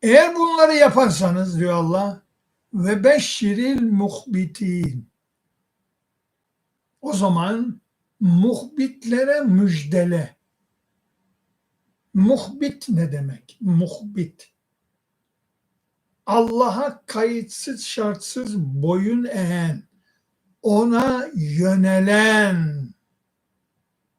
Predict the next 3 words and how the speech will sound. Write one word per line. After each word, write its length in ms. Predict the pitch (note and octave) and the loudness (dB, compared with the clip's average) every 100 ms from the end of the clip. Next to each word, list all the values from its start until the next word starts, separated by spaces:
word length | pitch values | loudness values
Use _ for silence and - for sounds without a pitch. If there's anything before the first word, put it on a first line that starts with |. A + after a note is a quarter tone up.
| _ _ _ _ _ _ _ _ _ _ - | _ _ _ _ _ _ _ _ _ _ -14
kayıtsız 760 | E3+ F3 E3+ E3 - A3+ A3+ | -6 -2 -2 -4 -8 -8 -8
şartsız 840 | - G3+ D#3 C#3+ - A#3 C4 - - _ _ _ _ _ | -10 -10 -8 -10 -10 -6 -6 -6 -16 _ _ _ _ _
Allah'a 880 | A3+ G3+ F#3+ F3 E3+ C#3 F#3 A3 A#3+ | 0 0 2 -2 -4 -4 -6 -6 -8